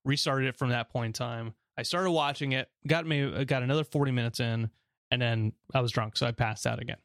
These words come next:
I finished it that Sunday night,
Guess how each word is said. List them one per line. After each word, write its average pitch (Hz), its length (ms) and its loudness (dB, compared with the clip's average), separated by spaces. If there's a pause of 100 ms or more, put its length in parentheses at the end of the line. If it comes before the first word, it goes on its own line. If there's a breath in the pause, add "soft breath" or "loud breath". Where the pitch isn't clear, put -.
(920 loud breath)
I 147 120 0
finished 196 360 0
it 208 160 0
that 170 220 0
Sunday 165 420 0
night, 135 400 0